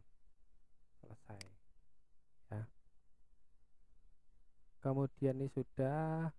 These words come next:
Kemudian berikutnya.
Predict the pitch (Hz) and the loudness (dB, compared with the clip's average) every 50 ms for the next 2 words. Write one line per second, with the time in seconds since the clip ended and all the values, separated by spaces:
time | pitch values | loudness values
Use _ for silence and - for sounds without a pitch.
0 | - - - - - - - - - - - - 143 139 131 - - 131 131 131 | -10 -14 -14 -14 -16 -16 -18 -16 -16 -14 -4 2 4 4 4 4 6 6 6 6
1 | 135 139 139 139 139 135 - - - - - 127 - - 131 - - 123 120 120 | 6 2 -2 -4 -6 -8 -8 2 4 8 8 8 8 8 6 6 6 2 4 4
2 | 123 151 | 4 4